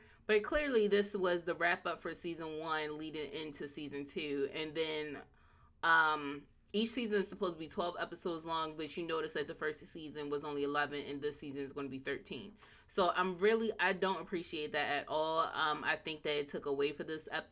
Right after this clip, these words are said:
from this episode for a lot of people. Um, for people who were into it, it kinda, I don't know, it, it was a ver-, it's a big disappointment. It shouldn't have been at all a season premiere.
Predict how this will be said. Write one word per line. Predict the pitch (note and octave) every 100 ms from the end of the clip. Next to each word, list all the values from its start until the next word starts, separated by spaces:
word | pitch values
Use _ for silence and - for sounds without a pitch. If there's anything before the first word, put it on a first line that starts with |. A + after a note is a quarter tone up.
| -
from | - D3+
this | D3+ C#3+
episode | C3+ C#3 D#3+ - E3 E3+ -
for | - D#3 D#3 -
a |
lot | C#3+ C#3+ C3+
of | -
people. | F3+ F3+ F3+ F3 E3+ G3+ - - - -
Um, | E3 D#3 D#3
for | - E3
people | D#3+ F#3+ F3
who | F3+
were | D#3 D3 D3 B2 - _
into | D#3 F3 A3 C#4+ C#4
it, | C4 -
it | E3+ F3+
kinda, | G3+ F3+ E3 D#3 - - -
I |
don't | F3+ D#3
know, | C#3+ D3
it, | E3+ E3+ -
it | F#3
was | F#3+ F3
a | E3+
ver-, | D3+ D#3 E3 -
it's | F#3 G3
a |
big | F3 C#3+ C#3
disappointment. | C#3 C3+ C#3 B2 C3+ A#2+
It |
shouldn't | - D3+
have | C#3+
been | C#3 C3+ A#2+ - - - -
at | D#3 D#3 D3+
all | D3 C#3
a | - D3
season | - D3 C#3
premiere. | C#3 C#3 C3+ A#2